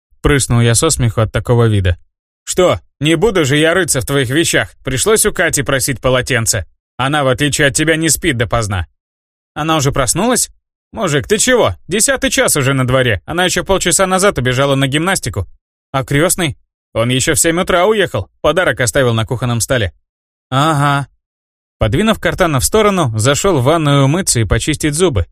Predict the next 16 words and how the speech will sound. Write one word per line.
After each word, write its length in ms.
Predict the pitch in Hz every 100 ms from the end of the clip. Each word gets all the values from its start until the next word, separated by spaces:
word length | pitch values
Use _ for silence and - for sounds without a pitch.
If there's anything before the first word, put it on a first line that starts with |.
| -
Только 280 | 135 123 127
после 340 | 131 - 131
этого 260 | 170 113 101
направился 520 | 98 120 120 113 123
на 100 | 127
кухню, 360 | 196 - 101 -
где 220 | 123 160
к 80 | -
тому 220 | 147 131
времени 340 | 131 180 147
Картан 420 | 117 110 104 165 143
уже 200 | 110 104
поставил 440 | 107 - 123 104
чайник 380 | - 151 127 113
на 100 | 113
плиту. 380 | 127 131 113